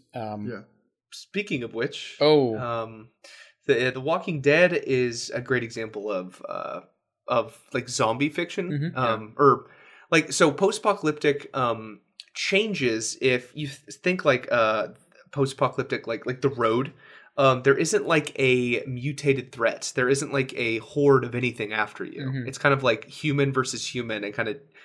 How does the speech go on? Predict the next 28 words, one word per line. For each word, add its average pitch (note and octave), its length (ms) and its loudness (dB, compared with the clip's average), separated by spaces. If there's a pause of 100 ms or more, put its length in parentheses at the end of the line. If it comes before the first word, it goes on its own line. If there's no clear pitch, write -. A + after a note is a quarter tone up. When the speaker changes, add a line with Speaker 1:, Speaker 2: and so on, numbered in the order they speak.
(200)
Speaker 3:
digging B2+ 320 0
into A#2+ 220 -4
the A2+ 120 -8
deep, B2 420 -8 (580)
dark A#2 300 2
psychology A2 600 0
of, G2+ 160 0
of - 140 -8
human G#2 260 -12
nature. - 280 -8
Speaker 1:
Mm-hmm. C3 480 -6
Speaker 3:
Um, A#2 360 4 (160)
but D#3+ 560 2
it, D3 260 -4
it, D#3 240 -4 (140)
it's - 180 -4 (200)
very G3+ 320 0
nice C3 520 0
to C#3+ 100 -6
have B2+ 760 2 (440)
a C#3+ 80 6
horde D#3+ 400 2
of C#3 120 2
enemies B2+ 400 2
that C3+ 140 -2
you C3+ 100 -6
don't, B2 460 -2
uh, G#2+ 380 0